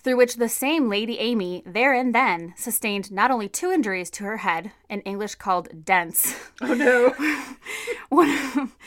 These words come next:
Speaker 1: one of which was a quarter of an inch deep and the other two inches deep. But truly also, by reason of the accidental injury,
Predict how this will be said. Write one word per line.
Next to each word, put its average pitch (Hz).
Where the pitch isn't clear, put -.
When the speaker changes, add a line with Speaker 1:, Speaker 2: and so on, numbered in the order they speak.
Speaker 1:
one 359
of 320
which 247
was 233
a 247
quarter 320
of 247
an 226
inch 214
deep 190
and 196
the 185
other 170
two 262
inches 175
deep. -
But 254
truly 294
also, 185
by 185
reason 262
of 208
the -
accidental 294
injury, 202